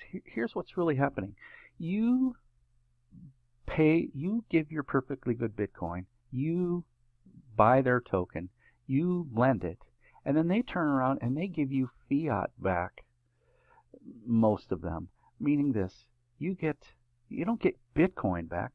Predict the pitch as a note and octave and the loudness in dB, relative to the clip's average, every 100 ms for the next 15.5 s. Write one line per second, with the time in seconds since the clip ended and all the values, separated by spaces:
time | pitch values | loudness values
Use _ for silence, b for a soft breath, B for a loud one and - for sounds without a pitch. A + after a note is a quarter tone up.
0 | - A#2+ - G3 G3+ - G#2 F2 - _ | -6 -6 -2 0 -2 0 2 2 -2 _
1 | _ _ _ _ _ G#2 - F#2 - - | _ _ _ _ _ -8 -4 -4 -4 -6
2 | F2 A#2+ - _ - C3+ D3 D#3+ F#3 F#3 | -6 -8 -14 _ -4 2 4 4 2 2
3 | B2 G#2+ - G#2+ G2 - F2 F#2+ F#2 - | 2 2 0 2 2 2 2 2 0 -12
4 | - _ B B C3+ F#3 F3 C3+ - - | -20 _ B B 0 4 4 2 0 4
5 | F#3+ - D#3 A#2+ B2 A2+ G#2 F#2 A#2 D3+ | 4 2 -4 -2 0 0 0 0 0 0
6 | - F#2+ F2 G2 _ - A#2+ - G#2 - | -4 -6 -6 -8 _ -4 -4 -6 -10 -4
7 | A2 A2+ C#3+ F3+ C#3 B2+ A2 G2 - F#2+ | 0 2 2 0 0 4 4 2 0 0
8 | F#2 E2+ F#2 G#2+ C#3+ B2 F#2 - - - | 0 -2 0 0 0 -2 -4 -6 -14 -16
9 | _ _ _ _ _ - F#2+ G2 - G2+ | _ _ _ _ _ -2 2 2 0 -4
10 | F2+ F2+ F2+ F2 E2 - E2 E2 A2+ - | -4 -4 -2 -4 -6 -4 -2 -2 -4 -12
11 | _ B B B B - B2+ C3 C#3 F3+ | _ B B B B -2 2 2 2 0
12 | G3 F#3+ - _ _ - A#2+ B2 D3 E3+ | -4 -8 -10 _ _ -12 -8 -2 0 0
13 | E3 E3+ E3 _ _ _ _ _ _ _ | -2 -6 -10 _ _ _ _ _ _ _
14 | _ - A#2 - G#2+ F#2 F#2 F2 - E2 | _ -4 -2 0 -2 0 -2 -4 -8 -8
15 | F2 - - E2+ | -8 -8 -12 -12